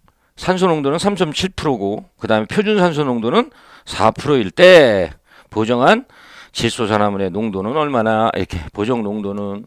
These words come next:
자, 직접 할게요. 여기서 농도는 얼마 줬습니까? 이백팔십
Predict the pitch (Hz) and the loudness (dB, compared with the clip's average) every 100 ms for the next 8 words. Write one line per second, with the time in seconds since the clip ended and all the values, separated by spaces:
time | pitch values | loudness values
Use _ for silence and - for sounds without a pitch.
0 | - 95 82 - 120 110 - 107 131 202 | -12 -10 -10 -8 -8 -8 -2 2 2 0
1 | - - - - - - 113 113 113 113 | -6 -20 -20 -20 -14 -8 -6 -4 -4 -2
2 | 110 98 110 98 - 87 92 104 127 143 | -2 -2 -4 -4 -8 -8 -6 -4 -2 -2
3 | 131 110 - - 147 147 139 - 160 175 | 0 -2 -2 -6 -4 -2 -2 -4 0 -2